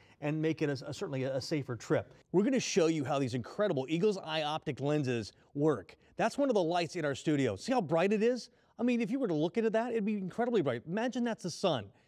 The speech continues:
Well, watch what happens when we put an Eagle Eyes lens right in front of that light. You can even see the rings in the light. Look at this. I'll do it one more time. Look at this. That's how bright that light is.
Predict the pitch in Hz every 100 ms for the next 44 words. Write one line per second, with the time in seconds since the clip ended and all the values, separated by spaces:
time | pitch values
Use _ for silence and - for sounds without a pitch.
0 | _ _ 147 175 240 254 233 196 165 131
1 | 123 120 - _ - 117 143 190 202 170
2 | 160 127 123 156 214 160 175 190 175 180
3 | 175 147 120 110 - _ _ - 127 147
4 | 170 160 139 - 160 143 151 117 127 143
5 | 143 120 101 - _ _ - 240 285 262
6 | 226 233 185 156 160 202 233 226 185 180
7 | 147 147 196 151 - - 220 151 117 135
8 | 175 190 214 233 208 139 160 185 156 -
9 | - _ _ _ _ - 196 240 190 185
10 | 240 240 175 156 139 139 147